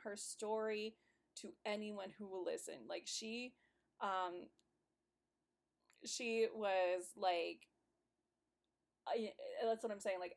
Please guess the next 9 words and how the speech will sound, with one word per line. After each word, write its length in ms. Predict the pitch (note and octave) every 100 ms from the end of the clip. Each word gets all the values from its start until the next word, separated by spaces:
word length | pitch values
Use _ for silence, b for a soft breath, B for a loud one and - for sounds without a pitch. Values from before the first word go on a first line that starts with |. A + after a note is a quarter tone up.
| -
every, 640 | G3 G3 G#3 G#3+ G#3 A3+ _ _ _ _ _ _ _ - A#3
there's 240 | A3 G#3
more 240 | G3+ G#3 G#3
written 180 | G3 G3
about 240 | F#3+ F#3
Betsy 220 | F3+ F3 F#3+
Bonaparte 460 | F#3+ E3 F3+ D#3 -
than 220 | F#3 F3 E3+ -
anyone, 560 | G3 G3 F3+ - D#2+